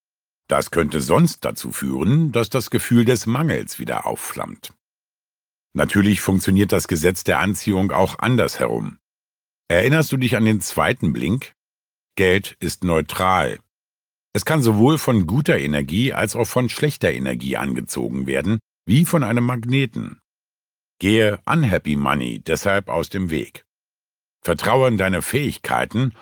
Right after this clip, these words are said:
und nutze Finanz-I Q und Finanz-E Q, um den Geldfluss in eine positive Richtung zu lenken. Blink Nummer acht.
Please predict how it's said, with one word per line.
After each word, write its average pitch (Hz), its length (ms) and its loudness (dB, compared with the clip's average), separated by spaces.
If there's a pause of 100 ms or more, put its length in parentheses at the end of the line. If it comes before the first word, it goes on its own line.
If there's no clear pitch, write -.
(260)
und 82 180 0
nutze 123 420 4
Finanz-I 113 720 -2
Q 107 340 2
und - 260 -4
Finanz-E 92 720 0
Q, 78 420 -4 (280)
um 85 220 4
den 78 260 2
Geldfluss 80 680 0
in 110 220 -2
eine 107 220 0
positive 120 760 0
Richtung 73 540 -4
zu - 160 -8
lenken. 55 580 -8 (2000)
Blink 139 480 4
Nummer 120 360 4
acht. - 400 -6